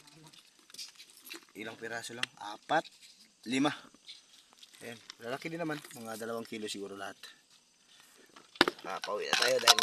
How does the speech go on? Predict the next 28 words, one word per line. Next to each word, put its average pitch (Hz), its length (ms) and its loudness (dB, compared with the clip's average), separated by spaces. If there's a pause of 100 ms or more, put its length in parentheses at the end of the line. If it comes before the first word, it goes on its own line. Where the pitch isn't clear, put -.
(400)
gabi 117 240 -4
na, 127 80 2
tsaka 117 320 -6
gutom 123 240 -8
na 120 80 -4
rin 117 80 -4
masyado. 123 320 0 (2000)
Ayan, 113 200 4 (120)
ah, 95 320 -6 (1080)
sa 107 80 -4
mga 107 240 -4
nanonood, 110 560 -10
sa 107 80 -18
mga 104 160 -16
sumusuporta, 107 640 -14
no, 113 80 -14
maraming, 107 240 -10
maraming 95 240 -14
salamat 98 320 -14
sa - 80 -18
inyo. 90 160 -18
Ayan, 98 160 -18
shout 104 240 -16
out 101 240 -18
lahat 107 160 -14 (2000)
ng 113 240 -16
mga 110 240 -12
nanonood. 107 400 -16